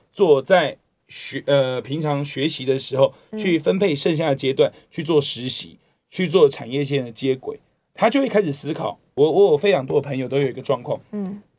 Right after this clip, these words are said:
Speaker 1: 我去实习了两年，实习两年之后，我就告诉我自己，我对这一行完全不适合。
Speaker 2: 嗯哼。
Speaker 1: 这种朋友我们也很多，对不对？
Speaker 2: 嗯哼。
Speaker 1: 然后他在，他既然发现这个产业不适合，他可能会去进修，他可能会去辅系，他可能会去继续读研究所，甚至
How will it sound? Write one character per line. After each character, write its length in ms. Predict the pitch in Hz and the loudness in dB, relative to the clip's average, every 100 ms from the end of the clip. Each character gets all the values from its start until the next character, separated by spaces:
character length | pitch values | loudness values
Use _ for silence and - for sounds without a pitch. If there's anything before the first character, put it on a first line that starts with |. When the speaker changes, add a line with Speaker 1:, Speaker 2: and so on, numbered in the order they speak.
| _ _ | _ _
Speaker 1:
我 80 | - | -4
去 160 | 143 - | -2 -2
实 220 | 143 147 | -2 -4
习 160 | 139 143 | 0 0
了 60 | |
两 180 | 127 - | 0 -4
年， 120 | 82 - _ _ _ - | -18 -20 _ _ _ -12
实 200 | - 170 | -4 -2
习 140 | 196 | 2
两 160 | 170 135 | 2 2
年 140 | 135 | -2
之 100 | 131 | 2
后， 80 | 143 | 2
我 100 | 120 | 2
就 120 | 143 | 0
告 180 | 151 139 | 2 2
诉 100 | 135 | 0
我 60 | 107 | -8
自 120 | 113 | -10
己， 120 | 120 - | -18 -12
我 140 | 127 | -10
对 180 | - 180 | -2 -2
这 140 | 156 | 2
一 60 | 156 | 0
行 160 | 139 117 | 0 -2
完 180 | 131 | -2
全 160 | 147 127 | -2 -4
不 80 | 131 | -6
适 180 | - 127 | -6 -6
合。 200 | - - _ | -8 -14 _
Speaker 2:
嗯 140 | 226 226 | -14 -10
哼。 220 | 240 277 - _ | -10 -12 -16 _
Speaker 1:
这 140 | - 214 | 0 2
种 140 | 151 | 2
朋 120 | 143 | 2
友 140 | 147 131 | 0 0
我 60 | |
们 100 | 120 | -4
也 160 | 123 127 | -10 -10
很 140 | 120 | -10
多， 180 | 107 117 | -10 -8
对 80 | 123 | -6
不 100 | - | -4
对？ 140 | - | -2
Speaker 2:
嗯 160 | 226 226 | -4 -10
哼。 80 | 254 - _ | -14 -20 _
Speaker 1:
然 160 | - 143 | -2 2
后 180 | 214 | 2
他 200 | 135 151 | 2 2
在， 200 | 202 202 - - _ _ | 2 2 0 -20 _ _
他 120 | - | -2
既 180 | 220 247 | 2 4
然 200 | 180 151 | 4 2
发 220 | - 180 | -2 0
现 120 | 202 | 0
这 140 | 165 202 | -2 2
个 100 | 147 | 0
产 200 | - 117 | 0 -6
业 80 | 143 | -6
不 100 | - | -6
适 220 | - 123 | -8 -8
合， 60 | - | -6
他 120 | 196 | -4
可 120 | 175 | -4
能 100 | 123 | -2
会 100 | 143 | -4
去 80 | 143 | -4
进 240 | 147 147 | -6 -6
修， 280 | - 131 131 - _ - | -2 -2 -2 -8 _ -2
他 80 | 190 | 0
可 100 | 139 | 2
能 100 | 135 | 0
会 80 | |
去 100 | 156 | -2
辅 160 | 147 - - | -4 -6 -14
系， 240 | - 127 - _ _ | -10 -10 -12 _ _
他 140 | 202 | 0
可 100 | 175 | 2
能 140 | 131 | 0
会 120 | 139 156 | -2 -4
去 180 | 175 | -6
继 180 | 147 196 | -6 -8
续 120 | 185 | -6
读 200 | 160 123 | -8 -10
研 160 | 120 120 | -10 -4
究 160 | 139 123 | -2 -2
所， 160 | - | -4
甚 220 | - 214 | 2 2
至 160 | 180 180 | 2 -6